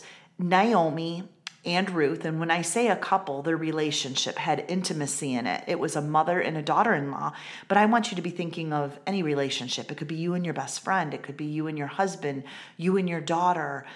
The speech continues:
um, whatever. We all have relationships in life, amen? And God may use this story to teach you something, because I believe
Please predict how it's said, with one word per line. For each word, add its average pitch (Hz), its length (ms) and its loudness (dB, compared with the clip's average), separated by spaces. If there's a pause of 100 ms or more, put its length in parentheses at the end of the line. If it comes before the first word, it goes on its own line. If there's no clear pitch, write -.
(260)
um, 147 500 0 (320)
whatever. 247 640 4 (260)
We 180 140 2
all 208 140 8
have 202 200 2
relationships 165 680 -2
in 143 100 -2
life, 139 260 -4 (120)
amen? 156 340 2
And 160 180 -4
God 180 280 2
may 180 300 -2 (280)
use 208 280 2
this 185 220 0
story 160 580 2
to 160 200 -8
teach 247 460 -4
you 175 80 -2
something, 147 440 -4
because 165 280 -6
I 185 160 0
believe 190 680 -2